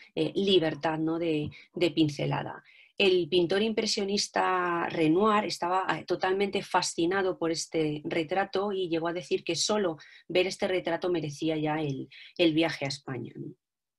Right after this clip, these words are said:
Esta obra también es especial por su proceso de, de ejecución, ya que se conservan, eh, varios de los bocetos que hizo, que hizo Goya,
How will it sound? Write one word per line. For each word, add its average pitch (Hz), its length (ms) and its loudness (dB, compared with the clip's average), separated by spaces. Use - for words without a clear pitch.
Esta 240 280 2
obra 240 160 4
también 214 320 4
es 220 260 4
especial 214 640 4
por 226 140 2
su 226 180 -2
proceso 170 460 2
de, 160 380 6
de 170 100 4
ejecución, 220 800 2
ya 202 220 4
que 233 100 0
se 220 160 0
conservan, 185 680 2
eh, 170 200 4
varios 208 340 4
de 214 100 2
los 190 160 0
bocetos 180 560 0
que 170 140 2
hizo, 160 580 4
que 196 100 6
hizo 190 240 2
Goya, 214 480 4